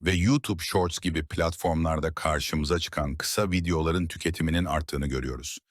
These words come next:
İki bin yirmi üç yılı Türkiye Tahmini Medya ve Reklam Yatırımları raporuna baktığımızda seksen altı buçuk milyar T L dijital reklamlara ayrılan bütçenin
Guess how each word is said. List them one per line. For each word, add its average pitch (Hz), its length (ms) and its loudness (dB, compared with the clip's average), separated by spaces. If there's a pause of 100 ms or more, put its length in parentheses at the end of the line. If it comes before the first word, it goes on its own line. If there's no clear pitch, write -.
(580)
İki 101 240 4
bin 104 160 6
yirmi 95 440 6
üç 143 240 -2
yılı 69 300 -2
Türkiye 104 400 0
Tahmini 78 460 0
Medya 85 360 2
ve 78 120 0
Reklam 85 360 0
Yatırımları 71 580 -2
raporuna 73 440 0
baktığımızda 69 680 -2 (380)
seksen 95 480 2
altı 95 420 2
buçuk 90 300 0
milyar 80 400 2
T 80 260 0
L 82 160 0 (260)
dijital 90 460 2
reklamlara 82 560 2
ayrılan 80 500 0
bütçenin 90 520 0